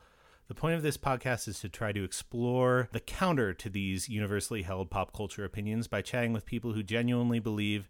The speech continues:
that everyone is wrong when it comes to a certain movie, album, or other piece of pop culture that's been thrown in the societal trash bin.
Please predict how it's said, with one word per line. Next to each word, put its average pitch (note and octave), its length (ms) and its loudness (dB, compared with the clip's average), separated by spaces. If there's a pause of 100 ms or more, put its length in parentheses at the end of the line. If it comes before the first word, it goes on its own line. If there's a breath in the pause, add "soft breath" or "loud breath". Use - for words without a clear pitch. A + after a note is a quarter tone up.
that G2 300 -2
everyone C#3 340 6
is A#2+ 160 4
wrong A2+ 400 6
when G2 120 0
it G#2 100 -6
comes G#2+ 220 -2
to A2 100 -6
a F#2 60 -4
certain G2 400 -2
movie, F#2+ 580 0
album, F2 500 -2
or F#2 160 -4
other F2 160 -2
piece F2 260 -8
of F2 100 -14
pop F2+ 240 -6
culture F2+ 340 -6
that's E2+ 240 -6
been F2+ 240 -4
thrown F2+ 300 -2
in F2 140 -2
the F2 100 -2
societal D#2+ 500 -4
trash B2 360 -2
bin. C2+ 240 -8